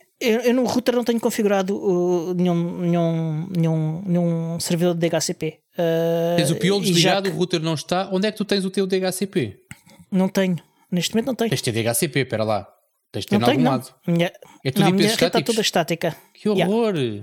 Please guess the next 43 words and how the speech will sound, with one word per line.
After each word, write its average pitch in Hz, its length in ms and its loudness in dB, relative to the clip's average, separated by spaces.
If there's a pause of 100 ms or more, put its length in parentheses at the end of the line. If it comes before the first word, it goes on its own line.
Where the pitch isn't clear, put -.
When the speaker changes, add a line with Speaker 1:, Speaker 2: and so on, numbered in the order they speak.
(640)
Speaker 2:
Tu 196 100 -8
tens 147 160 0
mesmo 110 220 -4
muito 113 140 -2
tempo 113 260 -2
livre, 139 260 -2
Diogo. 98 320 -4 (840)
Speaker 1:
<laughs> - 340 -8
Não 480 160 4
tenho 392 240 2
nada, 185 240 2
então 202 200 0
eu 180 260 -4
não, 190 320 0 (400)
eu 190 80 0
não 185 100 4
mexo 185 260 2
assim 196 200 2
tanto 196 240 -2
na 214 80 2
minha 208 220 2
rede. 220 320 0 (680)
Speaker 2:
Olha, 104 160 -2
o 98 40 -2
Miguel 123 180 2
está 139 120 -2
a - 20 0
mostrar 151 220 -2
um 151 60 -4
dissipador 143 480 -2
U 143 60 -2
S 147 220 -2
B. 123 200 2
Tu - 120 -8
ligas 123 240 0
aquilo 127 260 0
a 123 40 -4
qualquer 127 280 0
equipamento 131 460 -2
e 151 60 -2
fica 156 220 -4
fresco. 135 420 -4 (100)
Speaker 1:
E - 40 -14